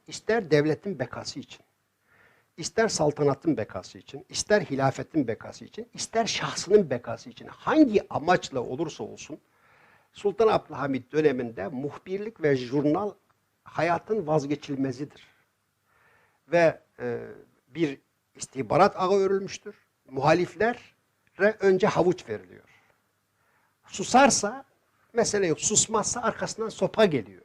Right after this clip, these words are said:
Mesela Jön Türkler diyelim ki gazete çıkarıyor. Baş hafiye gidiyor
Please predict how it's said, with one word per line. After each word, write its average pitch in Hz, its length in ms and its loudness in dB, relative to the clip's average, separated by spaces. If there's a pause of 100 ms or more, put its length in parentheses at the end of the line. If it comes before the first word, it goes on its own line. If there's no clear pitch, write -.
(960)
Mesela 135 220 -6
Jön 202 200 8
Türkler 175 380 -4
diyelim 180 160 4
ki 165 100 -2
gazete 175 360 -2
çıkarıyor. 110 460 -10 (100)
Baş 175 300 4
hafiye 131 380 -4
gidiyor 135 400 -2